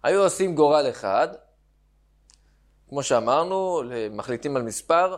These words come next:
שישים ושמונה למשל, ומוציאים מצנפ-, מורידים מצנפת של אחד הכהנים מהמעגל, וממנו היו מתחילים לספור ימין, לכיוון ימין,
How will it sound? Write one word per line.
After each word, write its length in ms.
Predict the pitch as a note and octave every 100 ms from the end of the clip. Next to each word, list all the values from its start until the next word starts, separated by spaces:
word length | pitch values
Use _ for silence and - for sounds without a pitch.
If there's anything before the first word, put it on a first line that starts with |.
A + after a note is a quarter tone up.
| -
שישים 320 | - B2 C#3 B2+
ושמונה 420 | A#2 C#3+ E3 F#3
למשל, 500 | F3+ F3 G3+ F#3+ F#3 - _ _ _ _ _ _ _ _ -
ומוציאים 1800 | C#3+ F#3+ F#3 E3 D3+ C3 A#2 A2 G#2+ A2 - _ _ A2+ B2 A#2+ D#3+ D#3+
מצנפ-, 340 | - D#3 D#3+
מורידים 320 | D3 C3+ D#3+ D#3+
מצנפת 400 | - D#3+ D#3 -
של 120 | A#2+
אחד 180 | D3+ C#3
הכהנים 720 | - G#2+ A2+ E3+ G3+ F3+ A#2
מהמעגל, 720 | A#2+ A2+ A#2 A2 A2+ G3 A#3+ A3 - -
וממנו 320 | C#3+ F#3 F3
היו 100 | D#3+
מתחילים 300 | D3 D#3+ C#3
לספור 760 | A#2 - E3+ G#3 A#3+ B3+ A#3 E3+
ימין, 300 | D3+ F3+ D3+
לכיוון 360 | - D3 D3
ימין, 320 | C#3 G3+ A#3+